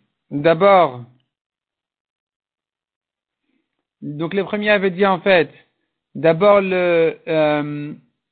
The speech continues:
l'œil et ensuite la dent. Les derniers ont dit non, c'est d'abord la dent et ensuite l'œil. Il devra, il doit payer l'œil à son esclave.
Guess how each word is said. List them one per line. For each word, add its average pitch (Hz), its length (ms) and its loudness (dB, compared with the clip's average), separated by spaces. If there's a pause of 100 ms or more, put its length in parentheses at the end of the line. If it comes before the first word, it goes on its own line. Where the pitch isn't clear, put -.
(300)
l'œil 165 560 0
et 165 40 -2
ensuite 160 420 -6
la 139 100 -2
dent. 165 220 0
Les 202 100 -4
derniers 190 220 -2
ont 196 60 -4
dit 175 120 -8
non, 196 140 -4
c'est 180 80 -6
d'abord 156 240 0
la 156 100 2
dent 180 140 -2
et 175 40 -2
ensuite 156 280 -4
l'œil. 196 200 2
Il 170 220 -4
devra, 160 340 0
il 165 160 -8
doit 185 280 0
payer 175 340 -4
l'œil 131 380 -2
à 151 160 -2
son 156 160 -6
esclave. 113 360 -4